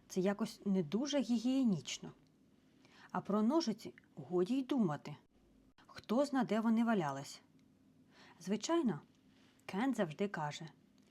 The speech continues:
що Брід Марі з біса негативна. Це частина її соціальної некомпетентності. Та плюнь ти, будь просто щасливою. Кент бере сигари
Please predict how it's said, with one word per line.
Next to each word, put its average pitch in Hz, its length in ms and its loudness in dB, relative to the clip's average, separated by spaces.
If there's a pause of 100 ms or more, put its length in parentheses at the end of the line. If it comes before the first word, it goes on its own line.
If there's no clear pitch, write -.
(240)
що - 260 -2
Брід 190 260 2
Марі 190 400 2 (140)
з 160 120 -2
біса 214 440 2
негативна. 165 680 -2 (880)
Це 330 180 2
частина 247 500 0
її 185 340 4
соціальної 202 720 0
некомпетентності. 165 1000 -4 (1000)
Та 294 120 0
плюнь 320 380 10
ти, 151 220 -8 (600)
будь 233 320 0
просто 196 400 -2
щасливою. 151 720 -8 (1300)
Кент 277 240 2
бере 175 200 0
сигари 226 600 0